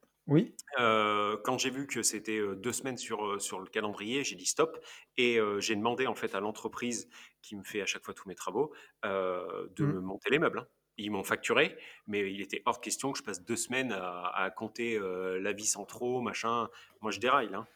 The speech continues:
Speaker 2: Là, je pète, je pète, euh, je
Speaker 1: Ap-,
Speaker 2: pète une vis.
Speaker 1: après, tu vois, ça dépend à l'allure où tu le fais, parce que là, je vais finir un appart au, au mois de juillet. Alors, avec, ça a pris du retard avec le covid. Il me pose la cuisine et je vais monter les
Speaker 2: Mhm.
Speaker 1: meubles. Mais c'est un studio. Donc, tu vois, j'ai une table à monter, quatre chaises, un canapé.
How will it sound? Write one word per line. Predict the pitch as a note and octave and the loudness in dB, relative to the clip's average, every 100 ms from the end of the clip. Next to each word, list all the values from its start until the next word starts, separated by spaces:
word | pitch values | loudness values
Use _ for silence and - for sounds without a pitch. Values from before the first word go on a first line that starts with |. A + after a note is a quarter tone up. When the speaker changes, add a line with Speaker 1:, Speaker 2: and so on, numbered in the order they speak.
| _ | _
Speaker 2:
Là, | G#2+ A#2 | 0 0
je | G2+ | 0
pète, | - G#2 G2+ | -6 -10 -10
je | - | -8
pète, | - - | -8 -8
euh, | F#2+ F#2 | -10 2
je | |
Speaker 1:
Ap-, | - D#3 - | 10 10 10
Speaker 2:
pète | |
une | - | 10
vis. | F3 | 10
Speaker 1:
après, | E3+ A3+ A3+ | 12 10 10
tu | - | 10
vois, | E3 G#3+ A#3 - _ - - - | 10 10 6 -2 _ -20 -20 -6
ça | - D#3+ | 6 10
dépend | D#3 F3+ G3+ | 10 10 10
à | F#3+ | 12
l'allure | F3 F3 E3 | 12 10 6
où | |
tu | E3+ | 4
le | E3 | 6
fais, | - F3+ | 10 10
parce | C#3+ - | 10 4
que | D3 | 8
là, | D#3 E3+ - - - - - | 8 8 0 -18 -20 -20 -6
je | B2+ | 4
vais | C#3 | 4
finir | C#3 F3+ E3 | 8 8 10
un | E3+ D#3+ | 8 8
appart | D#3 E3 D#3 - | 6 6 6 6
au, | |
au | C#3 C3 C#3 | 6 8 6
mois | C#3 C#3 | 8 6
de | |
juillet. | A#2 B2+ C#3 | 6 8 8
Alors, | C#3+ A2+ G#2+ | 10 6 2
avec, | A2 A2+ A#2+ | 2 2 4
ça | - | 4
a | A#2+ | 2
pris | - | 2
du | B2+ | 0
retard | C3 - B2+ | 2 4 6
avec | B2 B2+ | 4 4
le | C3 | 4
covid. | C#3 C3 D#3+ D#3 - - _ _ - | 4 4 6 4 2 -16 _ _ -6
Il | B2+ | 0
me | |
pose | - C#3+ | 2 8
la | C#3+ | 8
cuisine | D3 C#3 F3 | 6 2 4
et | E3+ | 6
je | A#2+ | 6
vais | C#3 | 6
monter | D3+ D#3 | 6 6
les | D#3 | 6
Speaker 2:
Mhm. | D3 | 8
Speaker 1:
meubles. | C3 A2+ A2+ | 8 6 0
Mais | A2+ | 0
c'est | G#2+ B2+ | 2 2
un | A#2 | 0
studio. | - - C3 E3+ G3+ G3 - - - _ | 0 0 12 12 12 6 -16 -20 -20 _
Donc, | A2 G#2+ | -4 -2
tu | - | 8
vois, | C#3 C3 | 10 10
j'ai | A2+ A2+ A2+ | 8 4 4
une | A#2+ B2+ | 4 4
table | C3 B2 | 6 8
à | B2 | 8
monter, | A#2+ B2 D3+ D3 | 6 4 4 6
quatre | B2+ - | 4 4
chaises, | - C#3+ B2 | 6 6 6
un | |
canapé. | A2 A#2 A#2+ A#2+ D#3 D#3+ | 2 0 2 6 4 4